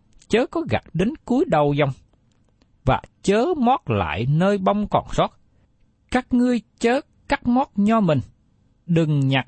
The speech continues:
những trái rớt rồi, hãy để cho mấy người nghèo khó và kẻ khách. Ta là Giê-hô-va Đức Chúa Trời của các ngươi." Nói một cách khác,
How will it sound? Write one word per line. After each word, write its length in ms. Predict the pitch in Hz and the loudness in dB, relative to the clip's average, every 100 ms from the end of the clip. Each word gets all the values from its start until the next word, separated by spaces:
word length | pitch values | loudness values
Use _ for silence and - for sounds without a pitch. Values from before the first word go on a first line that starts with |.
| - | -2
những 280 | 110 110 165 | 0 0 -2
trái 280 | - 247 | -2 0
rớt 220 | 240 285 - | 0 -2 0
rồi, 220 | 151 127 - _ _ _ | 0 0 -6 _ _ _
hãy 280 | - 135 | -6 -2
để 240 | 170 101 135 | 0 0 0
cho 140 | - | 0
mấy 180 | 208 254 | -2 0
người 320 | 277 156 143 120 | 0 0 0 0
nghèo 340 | 139 143 98 | 0 0 -2
khó 400 | - - 185 269 | -4 -4 -2 -2
và 100 | - - | -4 -6
kẻ 140 | - 127 | -6 -4
khách. 220 | - - - - _ _ - _ | -4 -6 -10 -20 _ _ -20 _
Ta 200 | 196 196 | 0 2
là 300 | 170 120 78 92 | 2 -2 -2 -4
Giê-hô-va 540 | 160 196 202 185 190 185 | -2 0 0 0 0 0
Đức 120 | 202 - | -4 -6
Chúa 100 | 247 - | -6 -2
Trời 240 | 117 - _ | -4 -4 _
của 120 | 87 | -6
các 180 | 90 147 131 | -4 -4 -2
ngươi." 140 | 117 - _ _ _ _ _ _ _ _ _ _ _ _ _ _ | -2 -4 _ _ _ _ _ _ _ _ _ _ _ _ _ _
Nói 180 | 196 277 | -2 0
một 160 | 285 - | -2 -4
cách 180 | 277 - | -6 -2
khác, 220 | 254 | -4